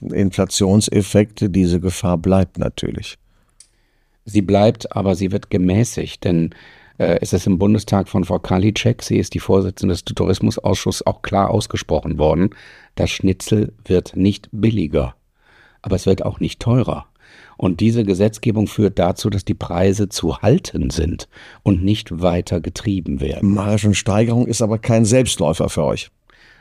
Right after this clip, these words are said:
Speaker 2: Absolut nein. Und deswegen, wenn die Reduktion erfolgt und, äh, man kann sie nicht komplett selbst behalten, aber dann wird es dazu ein Beitrag sein, die Inflation zu mäßigen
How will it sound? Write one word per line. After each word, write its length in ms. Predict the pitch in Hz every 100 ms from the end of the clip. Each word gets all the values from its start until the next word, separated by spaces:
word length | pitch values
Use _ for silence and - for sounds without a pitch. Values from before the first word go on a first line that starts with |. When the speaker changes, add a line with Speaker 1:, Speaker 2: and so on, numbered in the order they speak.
| _
Speaker 2:
Absolut 500 | 92 - 98 95 107
nein. 380 | 117 143 92 - -
Und 200 | 107 98
deswegen, 500 | - 135 135 78 78 _ _ -
wenn 160 | 95 92
die 160 | 90
Reduktion 640 | 98 156 165 - 113 107 -
erfolgt 720 | 85 - 101 151 - - - _ - _ _ -
und, 480 | 101 95 92 -
äh, 280 | 104 90 85
man 280 | 90 90 87
kann 180 | 110 113
sie 120 | 95
nicht 200 | 85 -
komplett 880 | - 90 80 95 104 117 - - _ _ - - -
selbst 500 | 85 - 85 - -
behalten, 600 | 80 76 85 - 95 127 - - - - _
aber 160 | - 95
dann 200 | 95 92
wird 160 | 110
es 100 | 113
dazu 320 | - 95 - -
ein 220 | 90 82
Beitrag 500 | 78 87 - 110 -
sein, 260 | - 113
die 160 | 113 113
Inflation 600 | 92 - 98 - 98 90
zu 160 | - 92
mäßigen 800 | 92 131 147 - 82 82 76